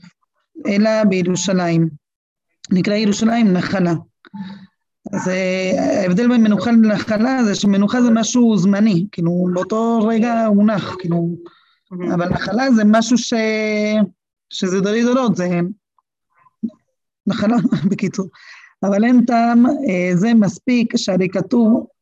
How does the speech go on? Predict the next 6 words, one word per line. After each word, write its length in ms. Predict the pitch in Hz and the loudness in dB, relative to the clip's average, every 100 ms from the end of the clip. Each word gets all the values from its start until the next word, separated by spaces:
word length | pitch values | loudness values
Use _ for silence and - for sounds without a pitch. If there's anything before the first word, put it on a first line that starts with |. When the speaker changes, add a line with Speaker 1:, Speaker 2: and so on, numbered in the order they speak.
| _ - | _ -6
Speaker 1:
אה, 460 | 180 175 175 175 175 180 175 175 175 - | -2 -2 -2 -2 -2 -2 -4 -8 -8 -6
כתוב 260 | 185 240 | -2 2
זה 140 | 226 240 | 2 4
מתפרש 540 | 226 226 190 208 - 226 | 2 0 -2 -2 -2 0
לדעה 420 | 190 175 185 185 | 2 0 -2 -2
אחת, 420 | 190 - 196 170 | -4 -4 -4 -6